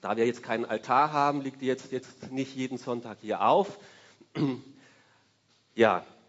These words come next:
damals war ich noch nicht <clears throat> hier in, äh, der Leitung der Gemeinde. Ich war ein normales Gemeindemitglied. Aber auch da habe ich so die Prozesse mitbekommen, die so dafür gef-, äh,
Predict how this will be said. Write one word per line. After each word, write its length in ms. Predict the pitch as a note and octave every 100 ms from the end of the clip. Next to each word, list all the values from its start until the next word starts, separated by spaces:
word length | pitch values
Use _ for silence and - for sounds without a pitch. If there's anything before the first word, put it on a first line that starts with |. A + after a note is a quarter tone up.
| _ _ _ _ _ _ _ _ -
damals 400 | C#3 A3 A3 D#3+
war 100 | E3
ich 60 |
noch 160 | F3+ F3
nicht 240 | G3+ - - G3 C#3+ -
<clears throat> 300 | _ _ _
hier 260 | D3 C#3+
in, 280 | C#3 B2+ A#2 - _ _ _ _ _ _ -
äh, 300 | A#2+ A#2+ A2+ -
der 80 | G#2
Leitung 500 | G2 A#2+ G3 G3+ G3+
der 140 | F#3+
Gemeinde. 500 | F3 D#3+ C#3+ D#3 E3
Ich 160 | D3+ -
war 140 | A2+
ein 80 | G#2
normales 500 | F#2+ F#2+ F#2+ F2+ -
Gemeindemitglied. 920 | G#2 B2 E3+ F3 E3+ F3+ F3 F#3 F#3 - _ _ _ _ _ - - -
Aber 240 | C3 C#3+
auch 140 | C#3
da 280 | - B2 D#3+
habe 140 | D#3 D#3+
ich 80 |
so 320 | - D#3 D3+ - - _
die 60 | C#3
Prozesse 840 | - B2+ C#3 - D#3+ - G#3 G#3 - -
mitbekommen, 880 | G3 G3 G3+ F#3 D3+ E3 E3 E3 - - -
die 60 |
so 200 | C3+ D3
dafür 340 | C#3 A#2+ C#3+ A#2+
gef-, 260 | A#2+ -
äh, 120 | C3